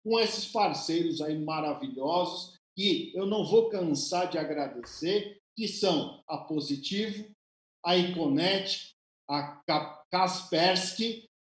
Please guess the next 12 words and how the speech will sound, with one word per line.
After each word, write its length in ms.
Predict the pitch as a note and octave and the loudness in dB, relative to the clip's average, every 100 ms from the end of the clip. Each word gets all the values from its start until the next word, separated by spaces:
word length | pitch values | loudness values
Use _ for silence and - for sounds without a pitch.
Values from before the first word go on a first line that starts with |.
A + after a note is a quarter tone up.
| - | -2
Kaspersky 760 | E3+ E3 - G3+ F#3+ - - - | 0 0 -2 0 0 -2 -8 0
que 100 | G3 | 2
entrou 720 | F#3 - G3 G#3 - - - | 2 6 8 8 6 -2 -10
no, 520 | E3+ G3 G3+ F3 E3 - - | 0 4 6 6 4 -10 -6
aos 180 | E3+ - | -4 -2
quarenta 380 | F3+ F#3 G#3+ G#3+ | 0 2 2 -2
e 60 | |
cinco 320 | E3 G#3 G3 F#3 | -2 -4 -2 -2
minutos 480 | E3 F3+ G3+ - | -2 0 0 -2
do 80 | F3+ | -10
segundo 460 | - D#3+ F3 D#3 C3+ | -6 -6 -4 -6 -6
tempo 500 | D3+ E3 G3 G3 | -2 -2 -2 -6